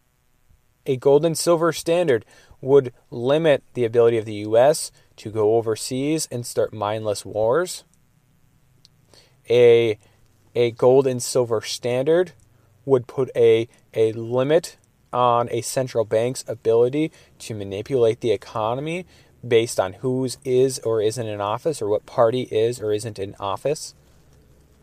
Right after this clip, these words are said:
A gold and silver currency, to some extent, would negate all of these currency wars that we're always seeing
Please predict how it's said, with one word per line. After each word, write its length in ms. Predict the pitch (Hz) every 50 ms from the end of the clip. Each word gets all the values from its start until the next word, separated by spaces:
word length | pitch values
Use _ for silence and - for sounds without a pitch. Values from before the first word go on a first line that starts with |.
| _ _ _ _ _ _ _ -
A 100 | 123 123
gold 340 | 120 139 135 143 151 147
and 160 | 143 135 127 -
silver 300 | - 135 123 113 117 -
currency, 760 | - - - - 147 147 151 151 - - 170 170 180 180 - _ _ _ _ -
to 120 | - 120
some 240 | - - - 127 131
extent, 400 | 127 - - - - 127 117 -
would 160 | 127 120 110
negate 640 | 110 104 98 101 - - 113 110 117 131 135 - - _ - - _ _ -
all 220 | - 117 110 107
of 100 | 107 110
these 220 | 104 101 87 - -
currency 500 | - - - 135 123 127 127 - 147 139
wars 340 | 135 135 139 135 135 131
that 140 | 131 113 117
we're 180 | 120 120 117 117
always 240 | 123 127 131 127 -
seeing 400 | - 135 135 135 143 147 156